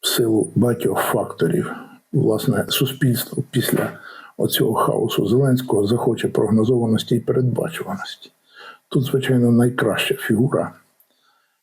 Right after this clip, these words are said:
це Петро Порошенко. Так от, очевидно, що якась гнильця, так би мовити, серйозно со-, со-, почала сотрясати основи Банкової.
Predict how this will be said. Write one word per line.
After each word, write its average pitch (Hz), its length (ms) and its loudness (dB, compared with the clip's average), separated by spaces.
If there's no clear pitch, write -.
це - 180 -2
Петро - 320 -2
Порошенко. - 720 -4
Так 143 140 -2
от, - 100 0
очевидно, 196 500 4
що 165 160 0
якась 147 300 0
гнильця, 147 880 2
так 127 160 2
би 135 100 4
мовити, 143 360 2
серйозно 139 600 2
со-, - 200 0
со-, 131 320 0
почала 131 520 0
сотрясати 123 720 -2
основи 107 480 2
Банкової. - 800 -4